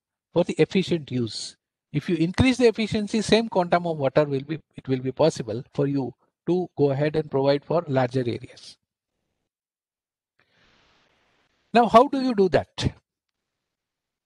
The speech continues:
The, there are various measures that are,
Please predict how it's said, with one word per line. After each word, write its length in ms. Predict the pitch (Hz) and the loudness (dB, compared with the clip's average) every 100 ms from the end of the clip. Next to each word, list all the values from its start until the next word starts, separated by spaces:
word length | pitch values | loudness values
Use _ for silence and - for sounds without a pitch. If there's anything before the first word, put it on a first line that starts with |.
| _ _ _ _ - | _ _ _ _ 0
The, 300 | 208 214 - _ _ _ _ _ _ _ _ _ _ _ _ _ _ _ _ _ _ _ _ _ _ _ _ _ _ _ _ _ _ _ _ - | 0 0 -6 _ _ _ _ _ _ _ _ _ _ _ _ _ _ _ _ _ _ _ _ _ _ _ _ _ _ _ _ _ _ _ _ 0
there 140 | 147 | 4
are 100 | 170 | 4
various 580 | 156 190 226 - - - _ _ _ 117 | 4 2 2 -2 -10 -12 _ _ _ -8
measures 640 | 113 147 196 226 220 - | 0 2 4 4 2 2
that 180 | 156 143 | 0 2
are, 180 | 156 | 2